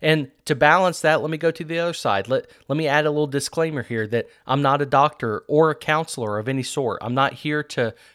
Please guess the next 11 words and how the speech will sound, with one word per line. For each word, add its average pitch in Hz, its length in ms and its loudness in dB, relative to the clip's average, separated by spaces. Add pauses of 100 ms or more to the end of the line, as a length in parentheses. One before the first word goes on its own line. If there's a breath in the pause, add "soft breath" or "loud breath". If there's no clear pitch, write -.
provide 131 460 0
medical 131 500 0
advice, 90 640 -8 (440)
nor 147 260 4
am 151 140 0
I 143 100 2
here 151 280 -2
to 151 120 -10
discourage 147 720 -2
medical 156 360 0
treatment. 180 460 -6